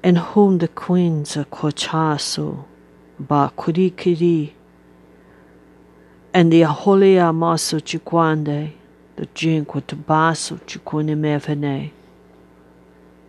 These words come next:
Verse three. So, hikaivikisha mokuli hime de si,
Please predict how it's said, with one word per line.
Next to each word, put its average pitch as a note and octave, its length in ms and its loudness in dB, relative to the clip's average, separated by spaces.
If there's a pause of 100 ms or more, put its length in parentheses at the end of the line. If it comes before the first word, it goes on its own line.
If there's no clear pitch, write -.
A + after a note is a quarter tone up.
(1040)
Verse E3 380 2
three. D#3 400 0 (1200)
So, - 720 -4 (800)
hikaivikisha F#3 1000 2
mokuli D#3 640 -4
hime D#3 420 -4
de D3+ 160 -6
si, D#3+ 480 -4